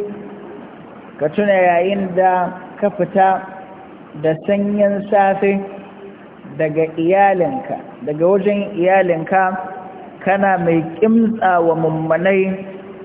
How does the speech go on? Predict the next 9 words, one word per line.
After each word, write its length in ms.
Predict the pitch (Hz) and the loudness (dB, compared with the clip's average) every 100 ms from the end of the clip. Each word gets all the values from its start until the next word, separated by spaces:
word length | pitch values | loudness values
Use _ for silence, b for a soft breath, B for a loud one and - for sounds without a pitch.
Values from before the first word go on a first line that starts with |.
| - - 135 151 | -18 -14 -6 2
gurabe 640 | 208 214 196 180 196 202 180 | 4 4 2 2 2 4 4
da 80 | 170 | 2
mazauni, 800 | 165 165 160 170 170 190 196 196 - - - - - - | 2 2 4 2 2 2 2 0 -4 -16 -18 -20 -18 -2
eh, 320 | 160 156 151 139 156 - - - | 4 6 4 2 -6 -10 -14 -6
mazaunai 640 | 165 160 170 175 202 202 196 - - - - - | -2 2 2 4 2 0 -4 -12 -14 -16 -16 -12
na 120 | 139 175 | -2 2
yaƙi. 480 | 180 180 180 180 - - - - - - - - | 4 2 -2 -8 -10 -14 -16 -20 -20 -20 -20 -10
Wannan 480 | 143 175 214 214 190 | 0 2 2 0 0
yaƙin 400 | 196 208 208 208 | 0 0 0 -2